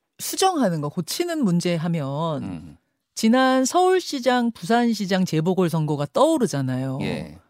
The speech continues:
Speaker 1: 그래서 이게, 이게 이제 손대는 게 이게 쉬운 일은 아니에요, 민주당 입장에서는.
Speaker 2: 음.
Speaker 1: 그러니까 갑론을박이 있는 거겠죠?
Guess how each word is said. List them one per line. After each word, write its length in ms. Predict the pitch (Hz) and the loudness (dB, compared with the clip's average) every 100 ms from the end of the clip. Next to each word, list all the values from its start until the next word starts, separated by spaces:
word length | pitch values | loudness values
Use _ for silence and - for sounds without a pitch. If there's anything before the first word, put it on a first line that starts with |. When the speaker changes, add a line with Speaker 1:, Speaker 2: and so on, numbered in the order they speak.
| _ | _
Speaker 1:
그래서 260 | 240 285 311 | 0 0 0
이게, 240 | 247 262 | -2 -2
이게 300 | 233 254 262 | -2 0 -2
이제 160 | 226 240 | -2 -2
손대는 480 | 339 330 320 285 | 0 0 0 0
게 160 | 240 269 | 0 0
이게 180 | 196 240 | -2 -4
쉬운 440 | - - 415 415 | -2 2 2 2
일은 200 | 349 320 | 0 0
아니에요, 400 | - 190 226 202 | 2 4 4 4
민주당 340 | 175 175 180 165 | 2 2 0 -2
입장에서는. 680 | - 151 143 143 139 147 254 | -4 -4 -6 -6 -8 -6 -6
Speaker 2:
음. 360 | - 78 - | -6 -10 -8
Speaker 1:
그러니까 280 | - 339 339 | -2 -2 0
갑론을박이 560 | 302 190 208 202 190 190 | 0 2 2 2 0 -2
있는 200 | 151 156 | -4 -6
거겠죠? 480 | 135 143 269 196 | -6 -6 -4 -4